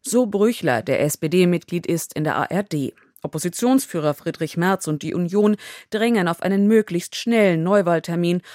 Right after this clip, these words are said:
und hatten den neunzehnten Januar zweitausendfünfundzwanzig ins Spiel gebracht.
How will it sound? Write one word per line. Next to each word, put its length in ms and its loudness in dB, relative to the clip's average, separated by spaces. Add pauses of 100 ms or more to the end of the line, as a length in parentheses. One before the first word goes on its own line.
(140)
und 180 -6
hatten 240 -4
den 160 0
neunzehnten 580 0
Januar 380 2
zweitausendfünfundzwanzig 1300 -4
ins 140 -6
Spiel 200 -2
gebracht. 480 -6